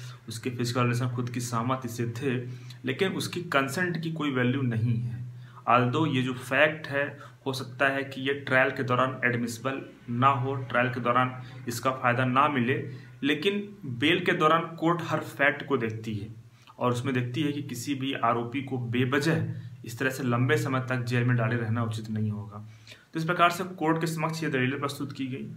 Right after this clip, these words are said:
कोर्ट ने जब इस मामले को देखा तो कोर्ट ने ये पाया कि इस मामले की जि-, की जितने भी फैक्ट हैं।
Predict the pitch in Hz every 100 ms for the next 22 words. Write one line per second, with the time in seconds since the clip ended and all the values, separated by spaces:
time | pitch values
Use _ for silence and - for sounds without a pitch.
0 | - - - - 139 139 139 135 131 123
1 | 127 135 131 123 120 139 131 127 123 123
2 | 120 120 120 113 127 131 - - - -
3 | - 127 - - - 135 - 127 135 143
4 | 135 120 131 127 123 120 131 127 - -
5 | 117 117 - 104 -